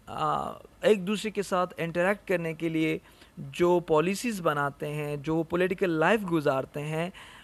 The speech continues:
उसको हम, अ, इंटरनेशनल रिलेशंस कहेंगे। In the anarchic world order, ये बड़ी इंपॉर्टेंट चीज़ है।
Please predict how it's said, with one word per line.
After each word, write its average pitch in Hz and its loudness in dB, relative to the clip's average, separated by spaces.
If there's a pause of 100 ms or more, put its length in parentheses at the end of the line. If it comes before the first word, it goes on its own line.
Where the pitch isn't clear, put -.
(160)
उसको 185 0
हम, 175 -2 (420)
अ, 135 0 (160)
इंटरनेशनल 147 -4
रिलेशंस 127 -8
कहेंगे। 120 -12 (120)
In 233 0 (140)
the 151 -2
anarchic 156 -4
world 175 4
order, 156 6
ये 151 -2
बड़ी 170 0
इंपॉर्टेंट 147 -2
चीज़ 135 -6
है। 123 -6